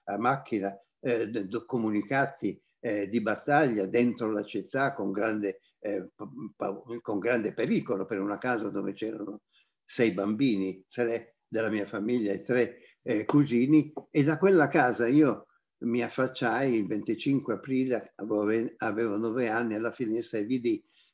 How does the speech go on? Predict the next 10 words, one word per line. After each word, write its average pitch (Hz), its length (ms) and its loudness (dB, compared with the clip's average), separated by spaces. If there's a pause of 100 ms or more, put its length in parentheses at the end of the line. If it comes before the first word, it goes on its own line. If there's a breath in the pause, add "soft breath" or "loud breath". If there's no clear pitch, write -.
(140)
svettare 123 840 0 (440)
i 113 100 -2
carri 120 220 2
armati 123 600 2
che 107 140 -4
gli 110 80 -2
operai 120 520 2 (240)
della 120 280 0
Fiat 120 320 0
avevano 107 720 -2